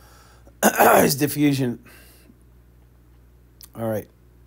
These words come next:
Look back at models one, two. Which particles are moving by diffusion across the membrane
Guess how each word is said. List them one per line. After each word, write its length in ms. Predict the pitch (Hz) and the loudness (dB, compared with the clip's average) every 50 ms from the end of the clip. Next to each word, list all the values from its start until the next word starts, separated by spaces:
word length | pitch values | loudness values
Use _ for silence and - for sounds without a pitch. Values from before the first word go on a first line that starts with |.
| _ _ - | _ _ -6
Look 220 | 113 131 143 139 - | -4 -4 -4 -2 0
back 320 | 139 127 123 123 117 - | 0 2 2 0 -2 -6
at 80 | 110 80 | -8 -6
models 380 | 101 107 107 104 104 104 - | -4 -4 -4 -4 -4 -8 -8
one, 180 | 113 107 104 98 | -8 -8 -8 -8
two. 260 | - - 135 131 123 | -8 -6 -6 -6 -4
Which 280 | 117 123 123 - - - | -4 -4 -6 -6 -6 -4
particles 500 | 110 113 117 113 113 - 104 101 101 107 | -2 -2 -2 -4 -6 -10 -10 -10 -10 -10
are 40 | |
moving 420 | 98 101 107 110 101 104 104 104 98 | -10 -8 -8 -8 -8 -8 -10 -10 -8
by 220 | 98 104 98 95 | -6 -6 -6 -6
diffusion 480 | 85 98 - - 110 107 107 107 101 90 | -8 -12 -14 -12 -12 -12 -10 -10 -12 -14
across 420 | 82 - - - - - - - | -14 -14 -14 -14 -10 -8 -10 -10
the 60 | - | -10
membrane 680 | 98 101 113 123 123 120 110 117 113 110 107 101 92 | -10 -8 -6 -6 -6 -4 -4 -4 -4 -4 -6 -8 -12